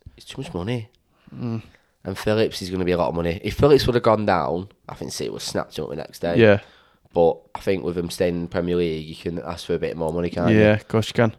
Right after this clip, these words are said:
Speaker 1: And you think about with City, if, if you, we're not, we're not selling. Like, we had Ferran Torres, didn't we, last year, who kind of funded
Speaker 2: Mm.
Speaker 1: the Haaland deal. Whereas now, we're not massive selling, but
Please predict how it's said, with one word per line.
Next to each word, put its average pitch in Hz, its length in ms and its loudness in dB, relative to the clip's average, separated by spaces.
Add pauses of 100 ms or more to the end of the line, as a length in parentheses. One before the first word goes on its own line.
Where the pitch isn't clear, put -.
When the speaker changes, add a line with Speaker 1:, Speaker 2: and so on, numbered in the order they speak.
(100)
Speaker 1:
And - 80 -12
you 87 60 -8
think 95 200 -4
about 87 180 0
with 80 100 -4
City, 78 340 2
if, - 220 -12
if - 180 -16
you, 87 160 -8 (1080)
we're 104 80 -6
not, 107 160 -8
we're 104 100 -10
not 104 120 -6
selling. 95 560 -2 (680)
Like, 85 80 -6
we 101 60 6
had 98 60 2
Ferran 92 320 4
Torres, 98 240 2
didn't 95 120 0
we, 87 100 -4
last 78 240 -6
year, 78 140 0
who 80 100 -6
kind 82 260 -2
of 80 240 -4
funded 113 460 0
Speaker 2:
Mm. - 40 -16 (800)
Speaker 1:
the 82 320 -6 (760)
Haaland 110 280 -4
deal. 139 300 0 (380)
Whereas 87 220 0
now, 92 300 4 (1040)
we're 104 80 -4
not 101 180 0 (380)
massive 95 440 -8
selling, 90 320 -4
but 85 240 0